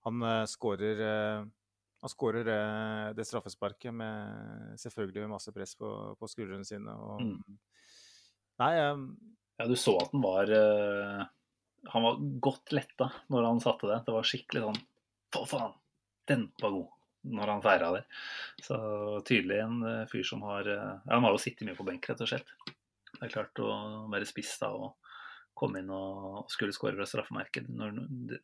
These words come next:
Speaker 2: det forventes fra alle kanter. Det er ikke bare enkelt det, når flyten på en måte er litt, eh, litt borte da.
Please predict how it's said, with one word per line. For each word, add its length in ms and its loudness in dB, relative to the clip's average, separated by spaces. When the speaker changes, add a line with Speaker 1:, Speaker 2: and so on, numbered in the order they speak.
Speaker 2:
det 160 0
forventes 600 -2
fra 180 0
alle 160 0
kanter. 400 -4
Det 80 -8
er 80 0
ikke 160 0
bare 240 4
enkelt 240 -6
det, 80 0
når 320 -4
flyten 400 -4
på 80 -6
en 80 -6
måte 160 -2
er 120 -2
litt, 260 -8
eh, 220 -2
litt 140 -4
borte 220 -10
da. 80 -8